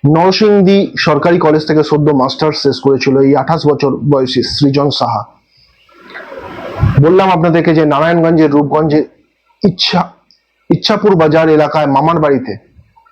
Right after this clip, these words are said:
ঘুরতে এসেছিল এই যুবক। প্রিয় দর্শক বন্ধুরা, আমার এই ভিডিও বানানোর আর কোনো উদ্দেশ্য নেই, একটি উদ্দেশ্য, এই ভিডিও আমাদের যে শিক্ষা দিচ্ছে সর্বশেষে,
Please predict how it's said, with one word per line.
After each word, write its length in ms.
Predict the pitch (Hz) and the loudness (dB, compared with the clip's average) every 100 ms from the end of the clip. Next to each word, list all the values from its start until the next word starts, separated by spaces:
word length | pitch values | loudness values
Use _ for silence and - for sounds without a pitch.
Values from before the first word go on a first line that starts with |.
| _ _ - _ - - - - - - | _ _ -20 _ -16 -14 -14 -12 -2 0
ঘুরতে 240 | 131 135 160 135 | 2 2 0 0
এসেছিল 320 | 127 127 117 110 - - 127 | -2 0 -2 -2 -6 -2 0
এই 60 | 127 | 0
যুবক। 260 | 113 104 - _ _ - - - - - | -2 -2 -6 _ _ -16 -8 -6 -4 0
প্রিয় 180 | 190 196 | 2 2
দর্শক 220 | 175 185 180 | 2 2 2
বন্ধুরা, 240 | 190 180 165 | 4 2 2
আমার 220 | 170 175 - - - 202 | 0 0 -4 -12 -2 0
এই 80 | 147 | 2
ভিডিও 200 | 151 180 160 | 2 2 2
বানানোর 380 | 160 170 170 165 - _ _ _ _ _ _ _ _ | 2 2 0 0 -4 _ _ _ _ _ _ _ _
আর 100 | - 185 | -4 0
কোনো 120 | 202 202 | 2 2
উদ্দেশ্য 240 | 143 139 143 127 | 2 0 0 0
নেই, 100 | 131 | 0
একটি 160 | - 190 151 | 0 0 2
উদ্দেশ্য, 300 | 120 123 - 113 113 - - - _ _ _ _ - - - - - 208 | 0 -2 -2 -4 -6 -10 -20 -20 _ _ _ _ -16 -12 -10 -8 0 2
এই 60 | 156 | 2
ভিডিও 180 | 175 220 | 2 2
আমাদের 220 | 190 185 160 | 2 0 2
যে 100 | 185 180 - - - - _ - - - | 2 0 -2 -8 -20 -20 _ -20 -8 -4
শিক্ষা 340 | - 220 - 208 | -2 -2 -2 -2
দিচ্ছে 300 | 156 - 135 117 | -2 -2 -2 -2
সর্বশেষে, 600 | 143 139 139 143 123 | 0 0 0 -2 -4